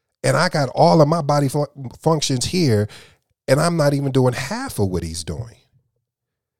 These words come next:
And you complaining about certain things that when you would maybe go somewhere else and you'll be able to identify, you like, "Ooh,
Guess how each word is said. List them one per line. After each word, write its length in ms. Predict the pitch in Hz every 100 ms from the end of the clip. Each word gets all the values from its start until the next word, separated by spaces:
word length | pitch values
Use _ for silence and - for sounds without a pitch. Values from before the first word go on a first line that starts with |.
| _ _ _ _ _ _ _ _ _ _ _ _ _
And 160 | 127 113
you 160 | 147 151
complaining 720 | 113 - 127 127 107 95 92 -
about 480 | 95 101 101 87 - _ _ _ _ _ _ _ _ _ _ -
certain 460 | - 131 101 95
things 520 | - 110 95 87 82
that 380 | - 98 95 - _ _ _ _ _ _ _ _ _ _ _ _
when 240 | 107 120 110
you 160 | 123
would 120 | 117
maybe 280 | 107 107 101
go 220 | 90 113
somewhere 400 | 113 - 101 92
else 260 | 107 113 101
and 100 | 98
you'll 180 | 104 98
be 160 | 98
able 260 | 101 92 92
to 100 | 95
identify, 560 | 95 85 110 104 98 101
you 160 | 110
like, 220 | 98 82
"Ooh, 540 | 82 120 120 95 76